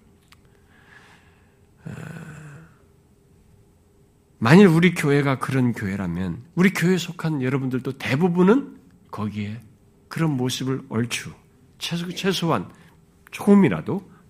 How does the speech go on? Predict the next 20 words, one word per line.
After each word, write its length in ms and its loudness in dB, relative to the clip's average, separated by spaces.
가지고 380 -6
있다는 400 -8
얘기가 240 -10
될 160 -18
텐데, 440 -10
여러분, 320 2
우리는 440 2
어떻다고 500 -4
생각합니까? 720 -12
지난 240 -8
십팔 360 -4
년을 320 -4
회고하면서 720 -6
어느 180 8
한 400 6
교회가 680 0
어떤 640 2
모습과 640 2
상태를 720 0
갖고 640 -4